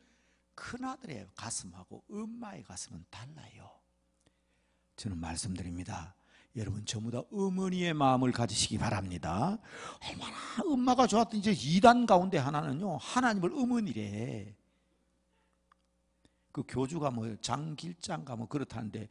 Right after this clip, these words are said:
우리 집사람 이름이 정길자예요.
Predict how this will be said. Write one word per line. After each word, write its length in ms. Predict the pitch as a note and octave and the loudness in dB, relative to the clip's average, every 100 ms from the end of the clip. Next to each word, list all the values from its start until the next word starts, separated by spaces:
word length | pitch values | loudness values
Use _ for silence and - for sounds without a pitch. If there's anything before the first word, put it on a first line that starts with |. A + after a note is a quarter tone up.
| - - - | -16 -16 -6
우리 160 | B2 C#3 | -4 -4
집사람 440 | B2+ F3+ D#3+ D3+ | -4 0 0 -2
이름이 300 | C3+ G#2+ G2 | -4 -4 -4
정길자예요. 1400 | - A#2+ B2 D#3 E3 C#3+ E3+ A#2 F#2+ E2+ F2 A2 G2+ | -4 -2 -2 -2 -6 -4 -2 -2 -2 -8 -8 -8 -8